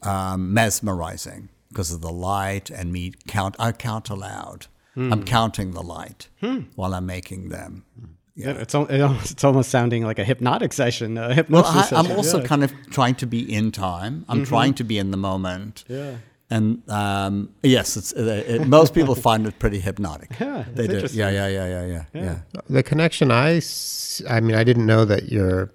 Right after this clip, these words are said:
Speaker 3: parents had hoped that you would be, uh,
Speaker 1: <laughs> So then my mother
Speaker 3: <laughs> no, they hoped that you would be a doctor, or, you know, I mean,
Speaker 1: Well, you know,
Speaker 3: lawyer,
Speaker 1: I was Jewish
Speaker 3: doctor.
Speaker 1: in South
Speaker 3: Yeah.
Speaker 1: Africa. My mother had this thing. My mother had a real self-consciousness about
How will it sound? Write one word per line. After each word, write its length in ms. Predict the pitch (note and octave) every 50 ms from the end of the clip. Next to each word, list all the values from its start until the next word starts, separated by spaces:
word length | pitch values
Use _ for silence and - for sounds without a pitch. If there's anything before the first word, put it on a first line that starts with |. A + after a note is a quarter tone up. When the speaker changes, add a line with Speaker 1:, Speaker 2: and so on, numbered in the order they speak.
| _
Speaker 3:
parents 400 | - - G#2+ F#2 F#2 F#2+ F#2+ -
had 120 | - F#2 E2
hoped 320 | - G2+ F#2 - - -
that 180 | - G2+ - -
you 140 | G2 G2 F#2
would 180 | F#2 F2 F#2
be, 380 | - G2 F#2+ F#2+ F#2 F#2 F#2 - - - -
uh, 260 | - G2+ F#2+ F#2 - B2+
Speaker 1:
<laughs> 20 |
So 340 | - - - - - - F3+
then 300 | D3+ - - G3 G3 E3+
my 160 | - A4 E3+ - - F3 D#3
mother 260 | - F3+ A#3 A3+ - - - -
Speaker 3:
<laughs> 140 | G#4+ - -
no, 100 | B3+ B3
they 140 | G3 F3 D3
hoped 120 | D3 D3+
that 140 | D#3 D#3 C#3
you 80 | D3 C#3+
would 140 | C#3 C3+ A#2+
be 100 | C#3 C3
a 60 | A#2
doctor, 680 | A#2 A#2 A#2 C#3 E3 - - D3 C3 B2 B2 B2+ C#3
or, 220 | C3+ B2+ B2 B2
you 220 | C3 C3+ F3+ G#3 G3+
know, 80 | B2+ A2+
I 60 | A2+
mean, 320 | A#2 A#2 A2+ A2 A2 G#2 -
Speaker 1:
Well, 240 | D3 D#3 F3+ F3 F3
you 80 | - A2
know, 120 | G#2+ A2+
Speaker 3:
lawyer, 180 | B2 B2 A#2+ B2
Speaker 1:
I 20 | B2+
was 80 | C3
Jewish 240 | C#3 D3 D3+ D#3 D#3
Speaker 3:
doctor. 200 | - - A2+ C3+ D3
Speaker 1:
in 60 | B2
South 240 | D#3 D#3 C3 B2 A#2+
Speaker 3:
Yeah. 140 | B2+ B2+
Speaker 1:
Africa. 440 | C3+ D3 - D#3 F#3 F#3+ E3+ E3 E3
My 120 | D3+ D3 C#3
mother 260 | C3+ C#3 D3 D3+ D#3
had 220 | D3 D#3+ D#3 D3
this 220 | D#3 D3+ - - -
thing. 200 | - G3+ E3 C3
My 100 | C3 B2
mother 220 | B2 C3+ C3+ C3+
had 140 | B2+ B2+ C3
a 80 | B2 A#2 A2 G#2 A2 A2+
real 420 | G2+ G#2+ B2+ D#3 F#3 G3 G3 F#3+
self-consciousness 1400 | - - E3 D#3 C3+ - - - A#2 C3+ C3 B2+ - - B2 - - - G#2+ G2+ G2 F#2+ G#2 G#2 - - - - _ _ - - - _ _ _ -
about 640 | A2+ G#2+ G2 A2+ G#2+ G#2 G2+ G2+ G#2 G#2+ - - -